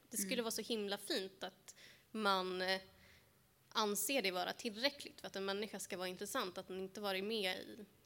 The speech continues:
Speaker 1: i en massa tidningar och T V, utan att det bara är det de har att säga, och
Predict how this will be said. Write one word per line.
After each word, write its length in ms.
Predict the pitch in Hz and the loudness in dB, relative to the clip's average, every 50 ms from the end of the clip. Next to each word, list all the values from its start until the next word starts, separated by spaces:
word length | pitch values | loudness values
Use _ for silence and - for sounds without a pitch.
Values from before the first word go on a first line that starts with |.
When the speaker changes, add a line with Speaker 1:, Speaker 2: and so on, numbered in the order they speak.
| - 392 320 285 247 208 202 | -20 -20 -20 -18 -10 -6 -4
Speaker 1:
i 100 | 196 196 | -4 -4
en 200 | 190 190 - - - | -4 -6 -8 -10 -10
massa 320 | - 220 202 196 - 208 | -8 -8 -6 -6 -6 -8
tidningar 520 | - - 226 214 214 220 240 226 190 175 | -6 -4 -2 -2 0 2 2 2 0 0
och 80 | 190 190 | -2 -4
T 200 | - 226 214 208 | -4 -4 -2 -2
V, 180 | 214 247 202 - - - - | 0 -2 -2 -2 -4 -10 -18
utan 220 | 240 - - 208 196 | -12 -8 -4 -4 -4
att 100 | 190 - | -4 -4
det 80 | 202 | -4
bara 280 | 180 202 190 185 185 185 | -2 0 0 2 2 2
är 100 | 180 180 | 0 0
det 140 | 175 185 185 | -2 -2 -2
de 140 | 185 185 | -2 -4
har 140 | 175 185 180 | -4 -6 -6
att 80 | 185 - | -4 -4
säga, 440 | - - 214 202 196 202 214 196 185 | -2 -2 -2 -4 -4 -4 -4 -4 -4
och 220 | 185 190 190 - | -4 -6 -8 -10